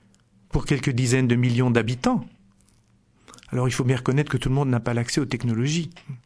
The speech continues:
Et petit à petit, ici, même dans nos sociétés occidentales,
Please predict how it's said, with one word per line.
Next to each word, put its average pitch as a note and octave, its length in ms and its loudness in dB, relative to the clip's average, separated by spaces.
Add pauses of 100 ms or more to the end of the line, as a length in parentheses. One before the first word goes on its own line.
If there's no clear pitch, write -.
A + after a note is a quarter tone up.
(960)
Et C3 80 0
petit F3+ 340 2
à C3+ 40 0
petit, B3+ 420 4
ici, G#3+ 460 2
même F#3 300 4
dans D#3+ 160 4
nos D#3+ 140 4
sociétés C3+ 380 0
occidentales, B2 640 0